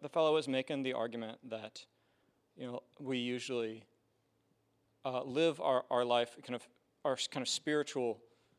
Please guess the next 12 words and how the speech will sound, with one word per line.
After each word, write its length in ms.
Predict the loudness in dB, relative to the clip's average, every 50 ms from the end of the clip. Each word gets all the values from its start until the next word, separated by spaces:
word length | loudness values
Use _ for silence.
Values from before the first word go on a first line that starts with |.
| _ _ _ _
kind 120 | -6 -6
of 140 | -6 -8 -12 -20 _ _ _ -20 -20 _ _ _ -14 -14 -14 -14 _ -20 -20 -20 -20 -20 -20 -20 -16 -4
walk 360 | 2 4 6 6 6 4 0
or, 80 | -4 -4 -4
or 100 | -4 -6
path, 720 | -6 -6 -6 -2 0 2 2 2 0 -2 -6 -14 -20 -14 -10 -8
um, 160 | -6 -6 -4
usually 360 | -2 -2 -2 -2 -2 -2 -2
kind 160 | -2 -2 -4
of 120 | -4 -6 -10 -16 -20 -4
goes 300 | 0 2 2 2 0 -2
between, 680 | -4 -6 -8 -8 -6 -6 -4 -2 -2 0 -2 -2 -4 -6